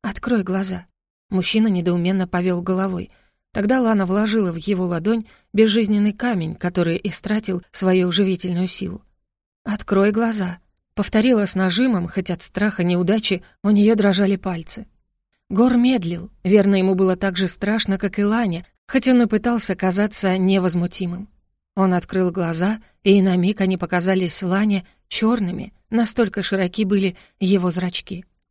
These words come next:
Он прищурился, словно свет был для него ярок, хотя стояла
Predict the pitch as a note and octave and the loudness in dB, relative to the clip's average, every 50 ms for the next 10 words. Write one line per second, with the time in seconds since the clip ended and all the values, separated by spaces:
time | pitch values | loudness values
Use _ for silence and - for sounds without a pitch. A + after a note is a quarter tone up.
0 | _ _ _ - A#3+ A#3+ A3 B3 A#3+ G#3+ - C4+ C4+ B3+ A3+ F#3 E3 - - F3+ | _ _ _ 0 0 2 2 2 2 2 2 2 2 2 2 0 -2 -2 -6 -6
1 | E3+ - F#3+ F#3+ F#3 F3+ E3+ D#3 - - F#3+ G#3+ A3+ G3+ F3+ F#3+ G3+ G#3 G3+ F3 | -4 -2 0 2 2 2 0 -2 0 0 2 2 2 2 2 2 2 2 2 2
2 | F3+ F#3+ F#3+ F#3+ F#3 F3+ F3+ F#3+ F#3+ F3+ G3+ A3 A3 F#3+ F3 - - - - _ | 2 2 4 4 2 2 2 2 2 2 2 2 2 0 -2 -6 -10 -16 -20 _
3 | - - F#3+ - F#3 F3+ E3+ E3 - - F3+ F3+ F#3 F#3+ G3+ G3+ F#3+ F3 | -8 -6 -4 -4 -4 -4 -4 -6 -6 -4 -2 0 0 0 2 0 0 -2